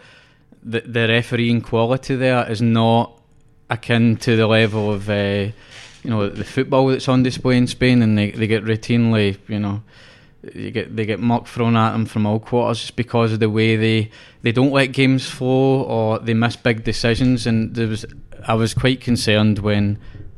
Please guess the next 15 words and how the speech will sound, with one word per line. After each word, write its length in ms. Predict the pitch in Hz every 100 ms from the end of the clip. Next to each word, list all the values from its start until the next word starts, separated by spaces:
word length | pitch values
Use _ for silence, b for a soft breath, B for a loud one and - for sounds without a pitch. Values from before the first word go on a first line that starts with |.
| - -
as 180 | - 104
I 60 | 104
said, 360 | - 104 104
that, 200 | 110 107
uh, 400 | 107 104 101 101
with 180 | 104 104
the 80 | 110
Rangers 360 | 107 107 101
and 180 | 104 104
the 60 | 110
Celtic 420 | 110 110 110 107
games, 260 | 110 110 104
it 80 |
would 200 | 101 101
two 380 | - 110 107 104